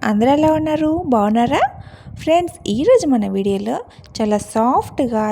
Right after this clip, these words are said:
చాలా చాలా టేస్టీగా ఉండే పెరుగు వడని ఎలా ప్రిపేర్ చేయాలో ఈరోజు మన వీడియోలో తెలుసుకుందామా? మరి ఇంకెందుకు, వెంటనే ఆలస్యం చేయకుండా ఈ వీడియోని స్టార్ట్ చేసేద్దాం పదండి.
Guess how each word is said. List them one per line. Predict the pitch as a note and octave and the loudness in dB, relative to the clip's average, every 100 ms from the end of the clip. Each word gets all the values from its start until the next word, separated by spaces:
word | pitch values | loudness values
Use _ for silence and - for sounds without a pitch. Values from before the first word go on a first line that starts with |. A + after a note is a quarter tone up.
| G#3 G#3 | -4 -6
చాలా | G#3+ E4+ F4+ | -4 -2 -2
చాలా | D4+ C4 | -2 -2
టేస్టీగా | G#3 G#3+ - G3+ G3+ F#3+ | -2 -4 -2 -2 -2 -4
ఉండే | F#3 F#3 - | -6 -8 -6
పెరుగు | F#3 F#3+ A#3+ F#4 | -4 -2 2 2
వడని | E4 C4+ B3+ - - | 2 2 -2 -4 -6
ఎలా | G3 C4 | -4 -4
ప్రిపేర్ | F4+ D#4 C#4 C4+ | -4 -2 -4 -2
చేయాలో | A3+ G#3+ - F3 | -4 -4 -4 -4
ఈరోజు | G3+ A3 A#3 | -2 -2 -2
మన | A#3 A#3 | -2 0
వీడియోలో | B3 B3 C4 | -2 -2 -4
తెలుసుకుందామా? | B3+ - C#4+ D4 D#4+ A4 D#5+ - - - - - - - B3 | -6 -8 -6 -6 -4 -6 -10 -14 -20 -20 -20 -20 -20 -8 -4
మరి | B3 - B3+ | -2 -4 -4
ఇంకెందుకు, | D4 A#4+ G#4+ G4 - F#4+ F4 G3 B3+ - - | 0 0 0 -4 -4 0 0 0 -4 -12 -8
వెంటనే | A3+ A3 C#4 D#4+ - G3 | -4 -2 -2 -2 -4 -4
ఆలస్యం | G#3+ A#3+ E4+ F4 | -4 -6 -10 -4
చేయకుండా | D4+ C#4+ C#4 - G#3 | -4 -2 -6 -4 -2
ఈ | A3 | -2
వీడియోని | B3 C#4+ D4 - | -2 -4 -6 -4
స్టార్ట్ | G#3+ A3 C#4 | -6 -4 -6
చేసేద్దాం | C#4+ B3+ C4 C4+ | -6 -4 -4 -4
పదండి. | C4+ D4+ D#4+ | -4 -4 -6